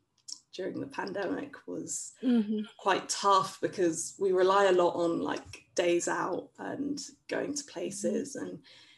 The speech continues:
Speaker 1: they normally, like, take a summer holiday. Um, so I think they plan to go to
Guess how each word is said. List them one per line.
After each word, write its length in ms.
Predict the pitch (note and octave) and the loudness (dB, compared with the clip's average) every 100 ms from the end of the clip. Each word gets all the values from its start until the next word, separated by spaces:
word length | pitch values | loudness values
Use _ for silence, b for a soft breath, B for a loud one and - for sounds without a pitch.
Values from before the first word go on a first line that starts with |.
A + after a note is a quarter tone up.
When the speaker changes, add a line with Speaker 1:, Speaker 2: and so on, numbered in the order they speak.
| B | B
Speaker 1:
they 80 | F#3 | -4
normally, 360 | F#3+ F#3 F3 E3+ | 0 4 4 4
like, 200 | D#3+ - | 2 -2
take 240 | - F3+ | -4 -2
a 40 | F3 | -2
summer 280 | - F3+ F3 | 0 0 0
holiday. 720 | E3+ F#3 F#3 F#3+ G3+ G#3 - - - | 0 2 2 2 0 0 -8 -12 -6
Um, 400 | F3+ F#3 F3+ F3+ | -4 -4 -8 -8
so 260 | - F3+ | -2 0
I 60 | F3+ | 0
think 180 | G3+ F#3+ | -2 -2
they 120 | F#3 | -2
plan 360 | F#3 F#3 F3+ | -6 -8 -8
to 120 | F3+ - | -8 -8
go 160 | F3+ | -8
to 360 | F3+ - F#3 | -8 -10 -12